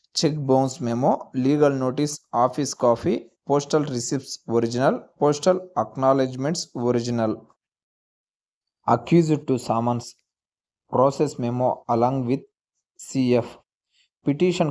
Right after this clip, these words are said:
copies one set, రిజిస్టర్ పోస్ట్ రూపీస్ థర్టీ, అక్నాలెడ్జ్‌మెంట్, పోస్టల్ కవర్, అక్యూజ్డ్ summons, వకాలత్ from complaint along with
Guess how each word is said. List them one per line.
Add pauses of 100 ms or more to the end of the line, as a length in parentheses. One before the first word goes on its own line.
copies (140)
one
set, (760)
రిజిస్టర్
పోస్ట్ (260)
రూపీస్ (120)
థర్టీ, (320)
అక్నాలెడ్జ్‌మెంట్, (280)
పోస్టల్
కవర్, (260)
అక్యూజ్డ్
summons, (540)
వకాలత్
from (140)
complaint (300)
along (100)
with